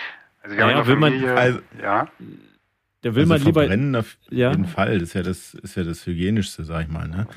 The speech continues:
Speaker 2: Ja.
Speaker 3: Aber was dann mit der Asche, das ist, äh, pf, von mir aus sollen sie es in den Vulkan kippen, geht ja auch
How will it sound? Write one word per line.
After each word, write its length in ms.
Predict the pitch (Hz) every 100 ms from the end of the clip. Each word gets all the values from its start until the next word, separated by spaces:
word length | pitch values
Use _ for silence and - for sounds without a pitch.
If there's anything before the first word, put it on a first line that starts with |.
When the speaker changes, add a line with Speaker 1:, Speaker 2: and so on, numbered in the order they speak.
| -
Speaker 2:
Ja. 220 | 101 95 120 -
Speaker 3:
Aber 300 | 87 87 78
was 160 | 85
dann 220 | - 82 98
mit 140 | 90
der 180 | 95 -
Asche, 240 | - 101
das 240 | 90 87 -
ist, 180 | -
äh, 160 | - 87 80
pf, 240 | - - _
von 220 | - 92
mir 100 | 92
aus 80 | 95
sollen 180 | 95 95
sie 80 | 95
es 120 | 90
in 80 | 95
den 160 | 92
Vulkan 420 | 90 87 95 123
kippen, 300 | - 104 95
geht 160 | 85 85
ja 100 | 90
auch 180 | 104